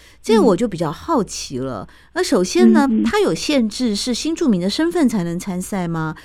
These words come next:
Speaker 1: 其次，它既然定名为新著名的文学创作，所以它的，呃，创作内容应该就是锁定了新著名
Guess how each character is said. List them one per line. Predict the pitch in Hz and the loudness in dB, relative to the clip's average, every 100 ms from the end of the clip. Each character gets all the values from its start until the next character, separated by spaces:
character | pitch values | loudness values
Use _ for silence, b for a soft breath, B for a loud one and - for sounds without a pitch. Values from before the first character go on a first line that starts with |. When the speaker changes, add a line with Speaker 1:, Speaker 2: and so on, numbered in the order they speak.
| B | B
Speaker 1:
其 | - 269 | -6 -4
次， | 277 - 359 226 | -2 0 0 2
它 | - 330 | 0 0
既 | 330 - 392 | 0 0 2
然 | 285 190 208 | 4 4 0
定 | 294 254 | 2 4
名 | 196 185 | 4 2
为 | 180 | 0
新 | 170 - 247 | 0 0 0
著 | 262 262 | 2 0
名 | 170 | 0
的 | 160 | -2
文 | 156 160 | -2 -4
学 | 165 | -4
创 | 156 190 160 | -6 -4 -4
作， | 156 165 131 | -4 -4 -4
所 | 277 | -4
以 | 294 | -4
它 | 262 285 | -2 -2
的， | 269 226 B B | -2 -2 B B
呃， | - 185 151 | -6 -6 -6
创 | - 359 | -2 0
作 | 311 294 | 4 4
内 | 339 320 | 4 4
容 | 202 170 | 4 2
应 | - 285 | 2 0
该 | 311 302 | 0 0
就 | 269 | 0
是 | 220 - 208 165 | -2 -4 -4 -6
锁 | - 139 | -4 -6
定 | 151 262 | -2 -2
了 | 160 | -2
新 | - 226 226 | -2 -2 -2
著 | 269 | 0
名 | 208 160 131 | 0 -2 -4